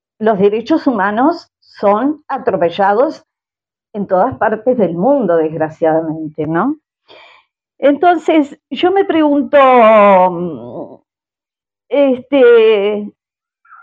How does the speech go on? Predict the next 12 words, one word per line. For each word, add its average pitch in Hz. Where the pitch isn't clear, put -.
y 254
me 311
he 392
puesto 349
a -
pensar, 294
porque 269
realmente 339
digo, 269
la 262
sociedad, 262
el, 269